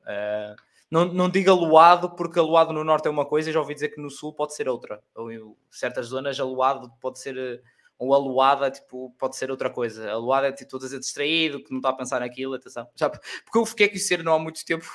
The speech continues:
fiquei a saber que podia querer dizer outra coisa, que são meninas que não passam recibo por certos serviços. Pronto, podia ser isso. E eu, pronto, fiquei para a minha vida, quase que levava na boca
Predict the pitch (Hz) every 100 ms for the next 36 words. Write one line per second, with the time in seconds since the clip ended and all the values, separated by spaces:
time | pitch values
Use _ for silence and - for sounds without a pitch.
0 | 170 - 160 160 156 147 156 - - 156
1 | - 147 151 147 143 127 139 143 139 -
2 | 131 127 123 _ _ _ 147 156 139 143
3 | 135 143 135 131 156 151 - 143 - 139
4 | 120 117 - - - 117 - 131 131 131
5 | 123 - - 131 127 - - - - 135
6 | 123 127 135 135 127 123 123 127 - 117
7 | - 131 127 123 123 117 127 123 123